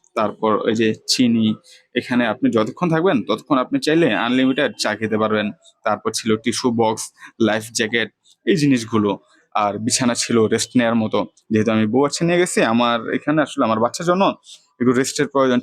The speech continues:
ছিল। তো আমার জন্য বোটটা অত্যন্ত ভালো ছিল। তো বোটের ক্যাপাসিটি ছিল ছয় জনের, আর আমরা গিয়েছিলাম তিনজন। তো সেই চিন্তা থেকে আমাদের জন্য পারফেক্ট ছিল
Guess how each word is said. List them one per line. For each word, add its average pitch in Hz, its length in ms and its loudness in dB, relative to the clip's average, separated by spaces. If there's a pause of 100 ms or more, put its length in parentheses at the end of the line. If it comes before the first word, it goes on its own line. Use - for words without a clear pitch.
ছিল। 104 180 -2 (1200)
তো 107 60 4 (140)
আমার 143 220 0
জন্য 190 140 -2 (180)
বোটটা - 340 -2
অত্যন্ত 131 260 -2 (120)
ভালো 110 140 0 (100)
ছিল। 113 140 0 (140)
তো 110 60 0 (100)
বোটের 113 300 -2
ক্যাপাসিটি 131 420 -4 (100)
ছিল 131 100 2 (140)
ছয় 110 220 0
জনের, 120 260 0 (400)
আর 104 240 0 (180)
আমরা 113 180 0 (100)
গিয়েছিলাম 127 440 2 (140)
তিনজন। 107 340 0 (280)
তো 107 80 -2 (360)
সেই 180 200 0 (120)
চিন্তা 156 260 0
থেকে 156 220 0
আমাদের 113 260 -2
জন্য 120 140 2 (120)
পারফেক্ট - 380 -4
ছিল 131 100 2